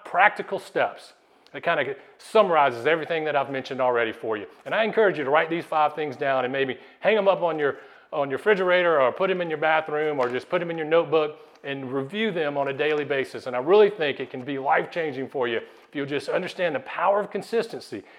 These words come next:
in the steps that I'm about to outline for you. Number one, identify the right fundamentals, the right habits, and right behaviors. Gotta identify the right things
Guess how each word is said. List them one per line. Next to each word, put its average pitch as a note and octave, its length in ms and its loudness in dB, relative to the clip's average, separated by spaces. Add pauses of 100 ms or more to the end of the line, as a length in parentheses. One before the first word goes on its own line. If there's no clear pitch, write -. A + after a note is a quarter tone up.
(160)
in C3 80 -6
the B2+ 80 -2
steps - 400 2
that C#3+ 100 -4
I'm C#3 120 0
about C3 260 4
to C#3+ 60 -2
outline C3 400 6
for A2+ 200 2
you. F2+ 120 -4 (340)
Number E3+ 200 4
one, D#3+ 280 6 (260)
identify F#3+ 540 0
the F#3+ 80 0
right E3 260 2
fundamentals, C#3+ 560 -4
the B2 80 -10
right C3+ 200 2
habits, C3 320 -4
and B2+ 60 -6
right B2 140 -2
behaviors. A2+ 480 -8 (440)
Gotta E3 200 4
identify F3 600 2 (400)
the B2 120 -6
right E3 340 6
things C#3 460 -4